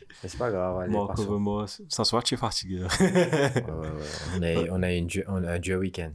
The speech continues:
Speaker 2: Duo week-end.
Speaker 1: Ouais.
Speaker 2: Et, hum, donc, oui, je parlais de ça très tôt. Euh, suite à départ, au départ de Dean Smith,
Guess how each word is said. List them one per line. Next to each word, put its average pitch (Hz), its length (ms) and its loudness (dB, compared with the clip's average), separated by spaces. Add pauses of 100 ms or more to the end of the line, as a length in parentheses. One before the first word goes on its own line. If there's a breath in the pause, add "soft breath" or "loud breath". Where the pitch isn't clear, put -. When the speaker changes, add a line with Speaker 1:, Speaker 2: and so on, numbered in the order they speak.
Speaker 2:
Duo 101 200 2
week-end. 95 400 0
Speaker 1:
Ouais. 87 560 -4
Speaker 2:
Et, 110 380 6
hum, 104 340 4 (240)
donc, 127 240 6
oui, 160 180 6
je 127 120 0
parlais 120 220 4
de 104 40 2
ça 120 100 2
très 117 220 2
tôt. 143 400 6
Euh, 101 500 6
suite 127 280 2
à 110 120 4
départ, 104 340 2
au 113 100 4
départ 104 280 2
de 98 140 0
Dean 95 260 -2
Smith, - 440 -2